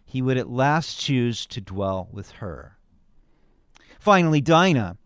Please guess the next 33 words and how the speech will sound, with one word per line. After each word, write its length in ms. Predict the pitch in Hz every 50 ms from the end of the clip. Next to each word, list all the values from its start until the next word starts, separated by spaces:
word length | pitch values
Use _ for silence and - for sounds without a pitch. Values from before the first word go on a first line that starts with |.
| _ _
was 220 | 104 113 123 110
born. 440 | 92 82 113 110 92 85 80 - -
Now, 160 | 120 151 165 160
usually 400 | 185 226 277 285 302 311 269 -
only 360 | 202 214 202 196 180 139 135
sons 380 | 127 - - 196 185 175 156 135
were 100 | 143 139
mentioned. 520 | 143 151 156 156 - - - - - _ _ _ _ _ _ _ - - - - -
We 140 | 156 196 269
know 200 | 311 302 277 247
from 200 | - - 214 196
other 180 | 190 185 175 165
places 480 | - - 190 190 196 - - 160 135
that 140 | 123 147 135
Jacob 440 | 127 - 160 165 175 156 - 131 120
had 240 | 117 139 117 110 113
many 420 | 123 135 147 165 208 233 185 139
daughters. 720 | 117 135 135 143 143 139 110 87 76 - - - - - - - _ _ _ - -
So 220 | - - 226 214 190
Dinah 360 | 160 247 262 302 330 320 262
is 140 | 190 - -
probably 460 | - - 190 180 180 175 170 156 135
mentioned 540 | 131 131 139 151 180 214 - - 170 143 110
here 240 | 107 127 120 117 117
because 460 | 131 131 - - 151 139 139 131 -
she 460 | - - - - - 170 165 165 151
is 300 | 143 135 131 123 - -
the 200 | - 131 113 110
central 380 | - - 170 165 - - 131 110
figure 520 | - - 185 190 180 131 123 104 95 98
in 200 | 78 98 107 107
chapter 540 | - - 143 127 - - _ _ - 101 98
thirty-four, 800 | - - 113 107 98 90 - - - 120 110 92 78 - -